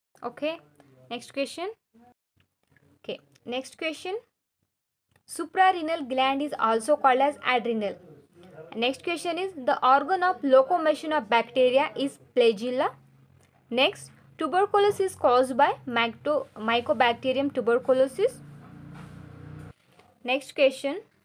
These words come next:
the end of the small intestine is called as ileum. So ileum is the small or end part of the small intestine. Okay, end part of the small intestine is ileum.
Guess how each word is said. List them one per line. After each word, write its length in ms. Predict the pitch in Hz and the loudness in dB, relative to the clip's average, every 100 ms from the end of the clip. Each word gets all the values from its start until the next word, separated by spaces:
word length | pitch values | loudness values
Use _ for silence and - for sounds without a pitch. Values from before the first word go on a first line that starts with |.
| _ _ _ _ _ _ _ | _ _ _ _ _ _ _
the 240 | 233 285 - | 0 0 2
end 240 | 294 381 | 0 0
of 200 | 403 392 | 0 0
the 80 | 330 | -2
small 400 | 370 - 285 285 | -8 -4 0 0
intestine 600 | 294 254 269 262 285 285 | 0 0 -2 0 -4 -4
is 140 | 254 247 | -8 -8
called 320 | - 220 226 | 0 2 2
as 160 | 233 | -2
ileum. 460 | 226 220 220 226 320 - _ _ _ _ | -4 -6 -6 -4 -6 -8 _ _ _ _
So 100 | 277 | 0
ileum 500 | - 247 277 285 285 | 0 -2 -2 -2 -4
is 80 | |
the 220 | 247 285 453 440 381 _ _ _ _ _ _ _ _ _ | -2 -2 -2 -8 -20 _ _ _ _ _ _ _ _ _
small 640 | - 262 254 254 254 277 - | -18 -8 -2 2 2 0 0
or 220 | 240 240 | 0 -2
end 420 | - 196 240 277 277 | -6 -4 -2 -2 0
part 240 | 262 254 | 0 2
of 160 | 247 240 | -4 -6
the 80 | |
small 280 | 403 - 240 | -12 -6 -4
intestine. 560 | 220 214 208 196 202 185 - | -2 -4 -6 -6 -10 -10 -14
Okay, 260 | 233 349 381 - - _ _ _ _ - | -10 -10 -10 -14 -20 _ _ _ _ -6
end 220 | 240 254 | -6 0
part 220 | 277 262 | 2 2
of 100 | 262 | -2
the 80 | 254 | -6
small 240 | - 254 | -6 -2
intestine 480 | 247 254 262 262 262 | -2 0 -2 -2 -6
is 80 | 262 | -6
ileum. 360 | 233 226 269 | -8 -8 -6